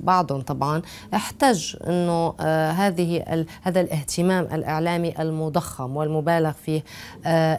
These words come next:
إن كان في وسائل الإعلام العربية أو الغربية، بينما هناك مئات، آه، والآلاف المعتقلات السوريات في سجون النظام السوري اللي عم يتعرضوا لتعذيب يومي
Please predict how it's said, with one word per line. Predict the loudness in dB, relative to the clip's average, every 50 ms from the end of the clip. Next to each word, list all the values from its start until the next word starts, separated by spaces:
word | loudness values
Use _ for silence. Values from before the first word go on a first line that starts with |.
| 2 0
إن | 0 0
كان | 0 2 2 2 4 2 0 0
في | 0 0 2
وسائل | 2 2 2 2 0 0
الإعلام | 2 2 4 4 4
العربية | 4 4 2 4 2 2 2 2 2 2 2
أو | 2 2 2 0 0 -2 -8 -20 -16 -4 0
الغربية، | 2 2 2 2 0 -2 -8 -4 2 2 4 4 2 2 0 0 2 4 4 4
بينما | 4 4 4 4 4 4 4 4 4 4 4 2 0 -6 -8 -4
هناك | -2 0 2 2 2 2 2 0 0 -2 -6 -16 -20 -20 -20 -20 -12 -4
مئات، | 0 2 2 2 2 2 2 2 2 2 0 -2 -6 -14 -14 -12 -8
آه، | -2 0 0 2 2 2 0 0 -2 -2 -4 -2
والآلاف | -2 -2 -2 -2 -2 -2 -2 0 0 -2 -2 0 2 4 4 4 6 4 4 2 2 -2 -6 -18 -18 -20 -20 -6 0
المعتقلات | 0 2 4 4 4 2 2 0 -4 -2 0 2 2 4 2 2 0 -4 -4 -2
السوريات | -2 -2 -2 -2 -2 -2 0 0 2 2 0 0 -2 -4
في | -4 -2 -2 -2
سجون | 0 -2 -4 -2 0 0 0 0 -2 -8 -18 -6 -2
النظام | 2 4 4 4 4 2 2
السوري | 2 0 0 0
اللي | 2 2
عم | 2 2 0
يتعرضوا | -2 -2 0 0 2 2 2 0 0
لتعذيب | -2 -2 0 2 0 0 2 0 -2 -2 0
يومي | 0 0 2 2 0 0 -2 -2